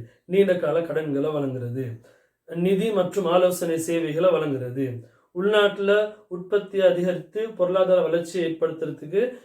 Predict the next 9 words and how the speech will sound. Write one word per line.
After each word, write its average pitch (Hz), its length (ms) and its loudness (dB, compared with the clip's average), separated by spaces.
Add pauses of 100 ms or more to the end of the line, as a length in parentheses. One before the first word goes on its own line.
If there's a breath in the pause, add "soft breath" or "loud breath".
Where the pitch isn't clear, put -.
(140 loud breath)
தேவையான 185 400 2
நடவடிக்கைகளை 165 560 2
செஞ்சு 156 240 -6
கொடுக்கிறது, 123 480 -10 (400 soft breath)
சர்வதேச 202 640 4 (100)
நிபுணர்களோட 180 720 2 (360 loud breath)
ஆலோசனைகளையும் 175 800 2
உதவிகளையும் 170 560 0
நாடுகளுக்கு 160 520 0